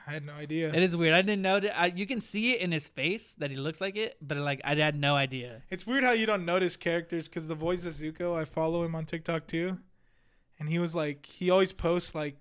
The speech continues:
Speaker 1: I guess they get, like, residual checks
Speaker 2: Yeah,
Speaker 1: from,
Speaker 2: yeah, yeah.
Speaker 1: like, shit they've been on.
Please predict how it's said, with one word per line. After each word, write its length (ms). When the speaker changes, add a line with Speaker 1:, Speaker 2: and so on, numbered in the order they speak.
Speaker 1:
I 60
guess 180
they 80
get, 160
like, 220
residual 500
checks 540
Speaker 2:
Yeah, 140
Speaker 1:
from, 80
Speaker 2:
yeah, 60
yeah. 60
Speaker 1:
like, 180
shit 200
they've 160
been 160
on. 200